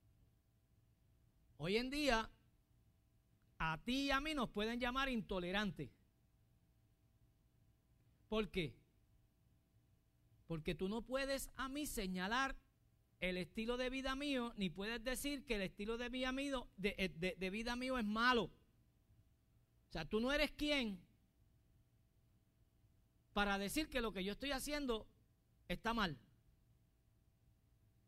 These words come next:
Y tú no eres quien para no tolerarlo. Y si no lo toleras, tú eres un intolerante.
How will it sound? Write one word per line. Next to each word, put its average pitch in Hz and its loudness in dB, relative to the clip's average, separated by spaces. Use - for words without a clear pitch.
Y 185 0
tú 208 0
no 233 2
eres 262 2
quien 311 0
para 220 0
no 214 2
tolerarlo. 208 2
Y 185 -2
si 196 0
no 214 0
lo 269 0
toleras, 311 2
tú 220 0
eres 254 0
un 269 0
intolerante. 185 -2